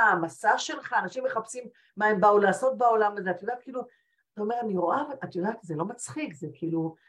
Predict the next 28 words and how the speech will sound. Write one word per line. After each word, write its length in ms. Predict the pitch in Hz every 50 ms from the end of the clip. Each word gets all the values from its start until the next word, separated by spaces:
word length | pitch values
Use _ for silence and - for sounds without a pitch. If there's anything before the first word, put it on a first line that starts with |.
| _ _ _
שאתה 260 | - - 180 175 180 165
מ-, 360 | 165 165 170 - - 175 170
מזהה 340 | 160 147 151 165 202 254 285
אנשים 380 | 254 196 - - 247 247 247
שבאמת 520 | - - 180 160 156 165 214 254 254 - _ _ _ _ _ _ _ _ _ _
הבינו 400 | 170 160 135 139 175 196 214 220
למה 240 | 190 170 160 165 170
הם 160 | 175 170 160
באו, 440 | 156 156 165 196 240 285 320 311 - _ _ _ _ _ _ _ _ _ _ _ _ _ _ _ _ _
תקשיבי, 300 | - - 269 285 302 269
במקום 460 | 208 165 147 143 143 - - 262 262
אחר. 440 | - - - - - 339 339 330 277 220 185 160 170 - _ _ _ _ _ _ _ _ _ _ _ _ _ _ _ _ _ _ _ _ _ _ _ _ _ _ _ -
עכשיו, 240 | - 165 - - 220
זה 120 | 185 185 202
נשמע 320 | 190 170 - - 269 - 403 403
מאוד, 240 | 339 311 359 370 - 381
אה, 300 | 392 370 359 339 320 277 - - - - _ _ 180
אה, 180 | 190 185 175 180
טוב, 180 | 254 247 240 -
טליה 320 | 202 196 190 202 214 202 -
חשה, 440 | - 214 214 214 220 - 196 170 151 - - 180
אה, 160 | 190 185 -
עפה 200 | - - 247 214
על 80 | -
עצמה, 300 | - - - - 190 175
לא, 540 | 165 170 208 294 381 494 494 440 370 - - - _ _ _ _ _ _ _ _
כאילו, 280 | - - 233 214 233 214
ב-, 80 | 180